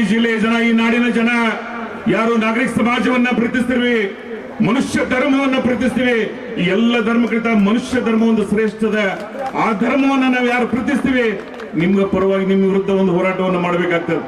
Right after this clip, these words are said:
ಅದಕ್ಕಾಗಿ ಸನ್ಮಾನ್ಯ ಬಸನಗೌಡ್ರೆ, ನಿಮ್ಗೆ ಯಾರು ಅಡ್ವೈಸರ್ ಇಲ್ಲ.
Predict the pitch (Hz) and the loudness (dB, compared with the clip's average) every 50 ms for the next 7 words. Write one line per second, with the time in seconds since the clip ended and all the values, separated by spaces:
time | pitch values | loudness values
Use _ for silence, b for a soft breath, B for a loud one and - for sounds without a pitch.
0 | - - 101 98 92 - - - - - - - - - - - - - - - | -10 -12 -12 -10 -10 -10 -10 -10 -8 -8 -8 -8 -8 -8 -8 -8 -6 -4 -4 -4
1 | 185 180 190 196 196 208 208 196 196 196 196 196 196 202 208 202 196 185 208 214 | -2 -2 -2 0 0 0 0 0 0 0 2 2 2 2 2 0 0 0 0 0
2 | 208 208 214 208 208 214 214 208 196 180 165 - - - - - - - - - | 0 0 0 0 0 0 0 -2 -2 -4 -4 -6 -8 -10 -10 -10 -10 -10 -10 -10
3 | - - - - - - - - - - - - - 175 202 202 208 208 208 208 | -10 -10 -12 -12 -12 -12 -14 -14 -14 -8 -4 -2 0 2 2 2 2 2 0 0
4 | 214 220 208 196 196 214 220 220 220 220 220 214 214 208 | 0 0 0 0 0 0 0 0 0 0 0 0 0 0